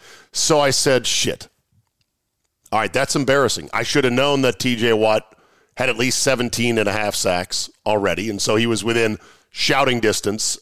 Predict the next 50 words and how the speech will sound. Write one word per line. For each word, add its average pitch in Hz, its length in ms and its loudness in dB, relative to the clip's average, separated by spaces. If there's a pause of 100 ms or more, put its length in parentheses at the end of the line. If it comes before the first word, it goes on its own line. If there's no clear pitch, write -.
of 104 140 -2
the 107 80 0
Strahan 104 480 -2
record, 92 380 -4
given 120 180 0
that 110 140 0
he 107 80 2
only 104 180 2
played 101 340 0 (360)
twelve 123 280 0
games 110 300 -2
due 107 100 -2
to 101 100 0
injury. 90 460 -4 (800)
But 139 140 -2
now 151 240 2
with 139 100 0
the 131 80 -2
four 180 400 2
sacks 139 400 0
in 135 60 -2
this 120 180 0
game, 170 320 2
<laughs> - 60 -20
he's - 220 -4
right 156 160 0
on 135 80 0
the 147 60 2
doorstep. 135 600 0 (100)
I 131 80 -4
can't - 380 -4
leave 120 180 0
that 95 260 0
in 120 240 0
the 92 80 -4
podcast. - 640 -6 (460)
Now, 113 360 0 (420)
trust 175 320 0
me, 90 120 -6
when 101 140 0
I 143 140 2
put 147 240 0
a 135 40 0
podcast 139 600 0
to 127 80 -6
bed, 127 280 2
I'm 101 120 0
like, 95 200 -2
"Thank 131 320 -2
God. 123 400 0